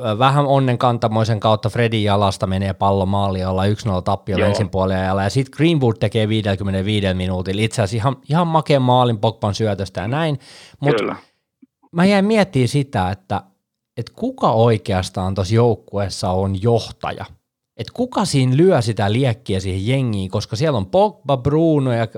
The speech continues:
Speaker 1: ketä kaikkea siellä on. Eikä
Speaker 2: Joo.
Speaker 1: kukaan oikeastaan ota sitä sellaista niinku vastuuta, että niinku nyt, nyt huudetaan niinku kaverit niinku liitoon. Et,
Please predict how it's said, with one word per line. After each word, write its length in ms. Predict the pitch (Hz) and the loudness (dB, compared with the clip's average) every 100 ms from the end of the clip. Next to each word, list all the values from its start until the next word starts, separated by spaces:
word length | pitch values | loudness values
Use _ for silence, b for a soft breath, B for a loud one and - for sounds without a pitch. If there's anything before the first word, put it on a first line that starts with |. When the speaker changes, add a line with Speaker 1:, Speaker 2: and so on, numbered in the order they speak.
| 127 | -4
Speaker 1:
ketä 260 | 151 165 131 | -4 -2 -2
kaikkea 440 | 120 113 - 104 | 0 -2 0 -2
siellä 220 | 101 117 | -2 -2
on. 200 | 131 107 - b b b - | -2 -2 -8 b b b -6
Eikä 180 | 135 147 | -4 -2
Speaker 2:
Joo. 160 | 277 110 | -2 2
Speaker 1:
kukaan 240 | 165 135 | 4 4
oikeastaan 500 | 123 117 113 - 123 165 | 4 4 0 2 0 2
ota 240 | 180 127 | 2 0
sitä 240 | - 104 101 | -2 -6 -4
sellaista 440 | 104 95 - 110 | -2 -4 -4 -4
niinku 220 | 107 95 | -4 -2
vastuuta, 640 | 135 143 - 98 95 87 92 | 0 0 -2 -4 -2 -4 -4
että 180 | - | -4
niinku 240 | 107 107 120 | -4 0 2
nyt, 400 | 156 - - - | 2 2 -6 -6
nyt 160 | 147 143 - | -2 -2 0
huudetaan 520 | 156 120 98 98 92 | 4 4 2 0 0
niinku 260 | 92 92 101 | -2 -2 -2
kaverit 460 | 107 113 95 85 90 | 2 2 2 -2 -4
niinku 420 | 82 95 - _ | -4 -6 -8 _
liitoon. 560 | 113 117 101 95 85 62 | -2 0 0 -2 -6 -6
Et, 120 | 113 | -10